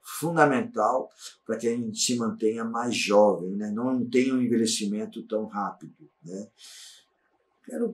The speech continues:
quero mostrar pra vocês aqui também a área do cérebro, né, que é fundamental, o termômetro bioquímico aqui, onde nós temos os fosfolipídios,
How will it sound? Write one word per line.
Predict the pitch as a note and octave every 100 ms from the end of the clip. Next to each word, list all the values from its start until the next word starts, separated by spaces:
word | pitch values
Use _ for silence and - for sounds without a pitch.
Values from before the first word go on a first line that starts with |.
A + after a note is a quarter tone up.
| -
quero | - E3+
mostrar | D#3+ - C#3+
pra | C3+
vocês | B2 B2+ B2+ B2 A#2
aqui | A2+ C3 C#3+
também | - A#2 A#2+ A#2
a |
área | A2+ A2+
do | A2 B2
cérebro, | - - F#3+ F#3 A2 A2+
né, | B2+ B2
que | A2 A2
é | A2 G#2+
fundamental, | B2 A#2+ A2+ G#2+ - A#2 C3+ A2
o |
termômetro | A2 G#2 A#2 A#2
bioquímico | F#2+ G2+ - - C3 A2 - G2
aqui, | - D3 E3+ -
onde | G#2+ A2
nós | A2
temos | G#2+ A2+ A2
os | G#2 -
fosfolipídios, | C3+ D3 - A#2+ A2+ A2+ D#3 D3+ G2 F2+ -